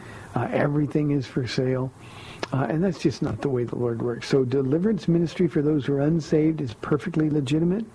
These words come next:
Um, but deliverance ministries for Christians, Wes, are, are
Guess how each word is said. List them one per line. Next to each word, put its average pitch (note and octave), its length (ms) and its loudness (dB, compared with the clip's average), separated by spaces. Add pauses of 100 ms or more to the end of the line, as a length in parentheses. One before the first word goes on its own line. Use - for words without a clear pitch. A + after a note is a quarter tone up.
(720)
Um, C3+ 340 2
but C#3 240 -2
deliverance C#3+ 520 0
ministries D3+ 520 0
for B2+ 160 -2
Christians, C#3 800 0
Wes, - 400 -4 (520)
are, B2+ 440 0
are B2+ 400 -2